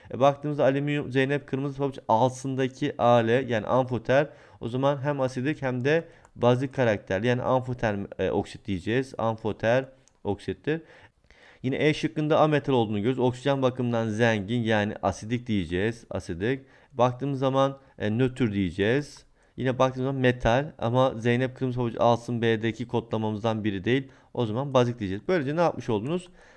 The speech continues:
Oksitlerin mantığını anladınız gençler ki burada yine periyot cetvelde karakterin nasıl değiştiğini de anlattık. Bu tarafa doğru bazik karakter, bu tarafa doğru asidik karakter artar diye öğrenmiş olduk.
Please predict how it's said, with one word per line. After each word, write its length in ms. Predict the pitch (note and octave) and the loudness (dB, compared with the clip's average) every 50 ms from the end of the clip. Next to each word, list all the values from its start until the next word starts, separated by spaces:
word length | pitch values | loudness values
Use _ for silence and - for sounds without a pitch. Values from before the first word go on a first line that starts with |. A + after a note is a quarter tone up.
| - _ - | -20 _ -2
Oksitlerin 520 | - C#3 C#3 - - - - E3+ D3 B2+ | -2 0 0 -2 -6 -6 -4 -2 -2 0
mantığını 480 | A#2+ C3 D#3 D#3 C#3 B2 B2 D3 D#3+ D#3+ | 2 4 4 4 2 2 -2 -2 0 2
anladınız 420 | C#3 B2+ B2 A#2 G#2+ A2 A2 G2+ | 2 2 2 0 0 -2 -2 -2
gençler 520 | F#2+ F#2+ F2+ F2 - - - E3+ F3+ F3 F3+ | -2 -2 -4 -4 -4 -2 -2 -2 -2 -2 -6
ki 160 | - A2+ A#2 | -10 -8 -6
burada 380 | C3 C3+ B2+ C#3 C#3+ D#3+ D#3 - - - _ _ - | -4 -2 0 0 0 0 -2 -6 -16 -20 _ _ -8
yine 180 | B2+ C3 C3 C3+ | -6 -4 -4 -4
periyot 280 | C3+ - C#3 C#3 C3 | -2 0 0 0 2
cetvelde 760 | - C#3 B2+ C3 - A#2+ A2 G#2 G2+ B2 C3 D3 E3 E3+ - - _ _ _ - - | 0 -2 -2 0 0 0 0 2 2 2 2 2 2 0 -4 -10 _ _ _ -6 -2
karakterin 480 | B2 B2 B2+ B2 B2 B2 C3 C3 C3 C3 | 2 2 2 2 0 -2 -2 0 0 0
nasıl 240 | C3 B2+ B2+ B2 | -2 -2 -2 -2
değiştiğini 360 | B2 A#2 A2+ A2 - A#2+ A#2 A2 | 0 0 0 -2 -4 -4 -4 -2
de 40 | |
anlattık. 560 | G#2 G2 G2 F#2+ F#2 F2+ - - D#3 D3+ - - | -2 -2 -2 -2 -4 -4 -4 -6 -8 -8 -8 -6
Bu 60 | B2+ | -2
tarafa 240 | C#3 C3 A#2 A2 G2 | 0 0 0 0 0
doğru 200 | G2+ F2+ E2 E2+ | -2 -2 0 0
bazik 280 | G2+ A2 A#2+ C3+ - | 0 0 0 -2 -2
karakter, 440 | - D3+ D3+ D3 D3+ - D#3+ D#3+ D#3+ D#3+ | 0 0 0 0 0 0 -2 -2 -2 -4
bu 40 | - | -4
tarafa 220 | - C3 A2 G2+ | -2 -2 -2 0
doğru 120 | A2 C#3 C#3 | -2 -2 -2
asidik 280 | B2 A#2+ B2 - A2+ | -2 -4 -4 -8 -8
karakter 340 | - - F#2+ F2 - - - | -6 -4 -4 -4 -4 -4 -2
artar 420 | A#2 A2 - - A2 F#2 E2+ E2+ A2 | -2 -2 -2 -2 -4 -4 -4 -4 -4
diye 260 | C3+ D#3 F3+ F#3+ F#3 - _ _ _ - | -2 -2 -2 -4 -6 -12 _ _ _ -10
öğrenmiş 400 | A2+ G2+ F#2 G#2+ D3 - - B2 | -8 -6 -6 -6 -8 -6 -6 -6
olduk. 200 | F#2 - - | -6 -6 -8